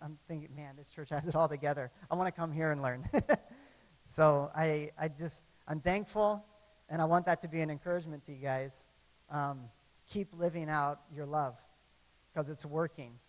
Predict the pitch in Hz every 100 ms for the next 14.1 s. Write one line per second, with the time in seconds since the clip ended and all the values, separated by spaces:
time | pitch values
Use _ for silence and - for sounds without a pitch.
0 | _ - 151 147 - 170 170 160 165 147
1 | 156 156 170 196 180 156 156 165 156 170
2 | 165 160 151 147 151 156 185 175 160 -
3 | 160 151 151 156 143 175 185 170 147 147
4 | - 175 165 170 170 165 175 160 151 156
5 | 147 185 170 151 - 180 170 - 180 196
6 | 160 151 139 - - - 185 190 - 190
7 | - 151 - 143 135 127 131 127 123 -
8 | 123 113 117 _ _ _ _ _ - 156
9 | 170 135 175 175 - 180 165 165 160 165
10 | 151 151 139 127 147 143 135 - 165 160
11 | 151 175 170 170 160 127 - _ _ _
12 | _ _ 156 151 156 160 156 - 165 143
13 | 143 - 147 170 156 - 165 - 135 120